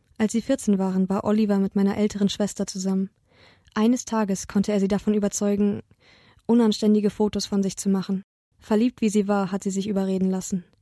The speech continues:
Oliver, der Mistkerl, hat mit Philipps Hilfe die Bilder in der gesamten Schule verteilt. Meine Schwester war gedemütigt und verzweifelt. Statt Hilfe brachten ihr die Lehrer nur Ekel entgegen. Deswegen hat sie schließlich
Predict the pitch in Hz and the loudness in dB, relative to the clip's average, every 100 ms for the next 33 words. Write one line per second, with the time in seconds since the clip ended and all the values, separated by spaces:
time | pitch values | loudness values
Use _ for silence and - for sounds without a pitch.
0 | _ _ - - _ _ 220 220 214 202 | _ _ -20 -20 _ _ 0 2 2 -2
1 | 208 - - - 220 214 226 - - - | -8 -10 -18 -2 2 4 4 0 -10 -6
2 | 202 185 226 233 220 - 247 226 247 240 | -6 -4 -2 -2 0 0 0 0 -2 -2
3 | 220 214 220 220 214 214 208 208 214 208 | -2 0 2 2 4 2 2 2 0 -2
4 | 226 - 226 220 208 - 214 214 - _ | -4 0 0 0 -4 -4 -6 -6 -14 _
5 | - - - 220 214 214 233 - 208 208 | -20 -20 -4 2 2 2 -2 -2 0 2
6 | 202 190 226 226 202 - - - 220 202 | 0 2 2 4 2 -4 -12 -4 -4 -2
7 | - - 208 - - - _ _ _ _ | -4 -2 -2 -2 -12 -16 _ _ _ _
8 | - 233 214 254 254 220 220 220 - 226 | -6 -4 -2 -2 0 -2 -4 -6 -4 -2
9 | 208 220 226 220 220 226 226 - 233 226 | 0 0 2 4 6 4 2 0 -2 0
10 | 208 202 208 214 220 - 240 _ _ - | -2 -2 -6 -6 -8 -10 -20 _ _ -20
11 | - _ _ - 208 214 214 202 220 226 | -20 _ _ -6 -4 -2 -2 -2 -4 -4
12 | - 226 - 240 - - | -4 -4 -6 -8 -10 -16